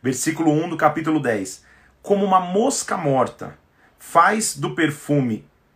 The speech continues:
um mau cheiro, assim também é sabedoria e honra quando você coloca um pouco de insensatez." Então olha o que ele tá dizendo. Você pode pegar um frasco de perfume gigantesco e uma mosquinha pequenininha e jogar a mosca morta dentro do perfume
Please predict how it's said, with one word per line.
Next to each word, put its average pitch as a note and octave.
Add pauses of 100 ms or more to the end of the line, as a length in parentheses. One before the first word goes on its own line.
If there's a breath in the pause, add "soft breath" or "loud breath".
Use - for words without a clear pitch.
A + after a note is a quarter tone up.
(180)
um D#3+
mau C3+
cheiro, C#3+
assim D3+
também D#3
é D#3+
sabedoria D3
e C#3
honra B2+ (720 soft breath)
quando C3+
você D3
coloca C3+
um A#2+
pouco D#3
de B2
insensatez." - (440 soft breath)
Então D3+
olha -
o -
que F#3
ele D#3+
tá C#3+
dizendo. G#2+ (340 loud breath)
Você -
pode F3+
pegar E3+
um F3
frasco F3
de D#3+
perfume E3
gigantesco D#3 (480 soft breath)
e B2+
uma D3+
mosquinha F3+
pequenininha D#3+
e C3
jogar C3+
a D#3
mosca D3
morta A#2+
dentro C#3
do C3+
perfume B2+